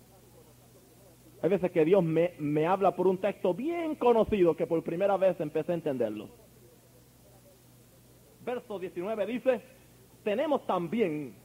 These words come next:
la palabra profética más segura, a la cual hacéis bien en estar atentos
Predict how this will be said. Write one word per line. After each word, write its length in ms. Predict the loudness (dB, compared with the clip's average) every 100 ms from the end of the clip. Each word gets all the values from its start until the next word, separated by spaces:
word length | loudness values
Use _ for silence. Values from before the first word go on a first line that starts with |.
| -20 -20 -20 -20 -20 -20 -14
la 240 | -6 -4 -4
palabra 640 | -4 -4 -2 0 0 0
profética 720 | 0 0 0 -2 -2 -2 -2
más 260 | 0 -2 0
segura, 420 | 2 4 4 2 -6 -20 -20 -20 -20 -20 -20 -20 -20 -20 -20 -20 -10
a 100 | -4
la 140 | -4 0
cual 420 | 4 4 4 0 -12 -20 -12
hacéis 680 | -6 -6 -8 -6 -4 -4 -6
bien 360 | -6 -2 -2 -4
en 160 | -6 -6
estar 320 | -8 -6 -6
atentos 500 | -6 -6 -8 -6